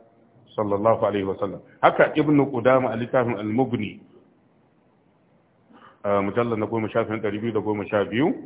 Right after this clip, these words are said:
ya ce, "Idza ra'a at-taghliza fil yamini fil lafzi,"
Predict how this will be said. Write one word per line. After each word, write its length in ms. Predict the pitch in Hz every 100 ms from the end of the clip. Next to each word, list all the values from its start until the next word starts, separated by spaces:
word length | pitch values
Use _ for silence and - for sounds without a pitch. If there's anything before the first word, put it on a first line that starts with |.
| - - _ _ _ _ _ _ _ _
ya 140 | 113 123
ce, 280 | 123 120 117
"Idza 440 | 117 101 131 147
ra'a 180 | 147 139
at-taghliza 920 | 131 127 - 123 107 117 139 147 135 123
fil 140 | 123 120
yamini 640 | 117 117 135 143 135 127
fil 140 | 127 113 120
lafzi," 460 | 143 123 117 117